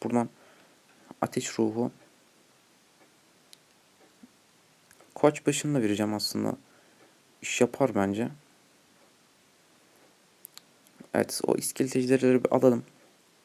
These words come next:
Çok mükemmel ilerliyoruz şu an. Ve maçı almış olduk. Ee, umarım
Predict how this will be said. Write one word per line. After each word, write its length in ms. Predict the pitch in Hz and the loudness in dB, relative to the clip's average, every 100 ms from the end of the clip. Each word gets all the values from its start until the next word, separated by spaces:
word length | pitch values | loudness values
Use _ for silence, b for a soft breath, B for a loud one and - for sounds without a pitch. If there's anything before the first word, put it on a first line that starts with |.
| _ _ b b b b - | _ _ b b b b -4
Çok 280 | 135 135 120 | -4 -2 -6
mükemmel 420 | 120 139 139 139 | -4 0 2 2
ilerliyoruz 480 | 120 110 104 107 - | 4 4 4 -2 -4
şu 180 | - | -4
an. 120 | 107 143 - _ _ _ _ _ _ _ _ _ - b b b b b _ _ - - 151 | -4 -4 -12 _ _ _ _ _ _ _ _ _ -20 b b b b b _ _ -20 -2 4
Ve 80 | 131 | 8
maçı 360 | 127 - 120 | 6 6 4
almış 280 | 117 110 - | 4 4 2
olduk. 380 | 104 120 - - - - - - - _ - _ _ _ _ b b b b b b - _ _ 85 | 2 0 -8 -20 -20 -20 -20 -20 -20 _ -20 _ _ _ _ b b b b b b -20 _ _ -2
Ee, 40 | |
umarım 800 | 50 - - 165 170 170 - | -2 -2 0 2 4 4 2